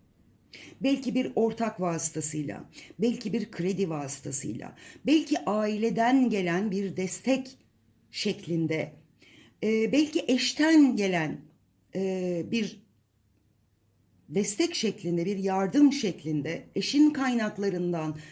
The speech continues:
e, bir destek şeklinde bulabileceğinizi anlayacaksınız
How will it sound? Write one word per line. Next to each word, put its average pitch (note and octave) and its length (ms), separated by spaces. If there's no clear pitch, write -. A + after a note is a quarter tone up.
e, F#3 300
bir F#3 220
destek F#3+ 400
şeklinde F3 600
bulabileceğinizi C#4+ 920
anlayacaksınız F#3+ 1000